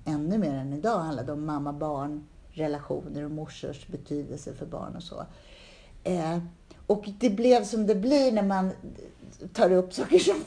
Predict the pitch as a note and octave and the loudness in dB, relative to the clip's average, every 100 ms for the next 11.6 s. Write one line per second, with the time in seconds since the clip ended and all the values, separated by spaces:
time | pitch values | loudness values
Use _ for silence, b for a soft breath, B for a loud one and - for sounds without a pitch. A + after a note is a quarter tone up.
0 | D4 C4+ C4 C4 B3 G#3+ G3 G3 G3+ G3 | 10 10 10 4 0 2 -2 -2 2 2
1 | G3+ F#3+ F#3 A3 G#3+ G3+ G3 G3 F#3 F3 | 2 0 2 2 4 2 2 4 4 2
2 | E3 - F4+ G3+ - - G#3 G#3 A#3 C#4 | 0 2 2 4 0 -2 0 4 4 4
3 | G#3 F3+ F3+ E3+ E3+ - B3+ D4 A#3 G3 | 2 -4 -2 0 0 2 4 4 2 -2
4 | G#3 F#3 D#3 D3+ D3+ B B B B - | 0 0 0 -2 -6 B B B B -4
5 | G3+ F#3+ G3 - - A3+ F#3 G3 G3 F#3+ | 0 2 2 2 2 4 4 2 -2 -4
6 | F#3+ A#3+ B3+ - - E3+ E3+ - F#3+ G#3 | -4 -2 -2 -4 -4 -6 -4 -4 -2 -4
7 | - B3 A#3+ F3 E3 D#3+ E3+ F3 B B | -4 -4 -2 -4 -4 -4 -6 -8 B B
8 | B B - G3 G3 - G3 F#3 G3 - | B B -2 -2 -2 -4 -2 -2 -6 0
9 | F#3 F3+ F#3 G3+ C#4 A3 - D#3+ C#3 C#3+ | 2 2 0 0 0 -2 -6 -8 -6 -8
10 | - - - - G#3+ B3 E4+ E4+ F4 - | -12 -18 -10 -6 0 6 6 6 2 2
11 | C4+ - G#3 - G#3 B3+ | 2 2 2 0 4 2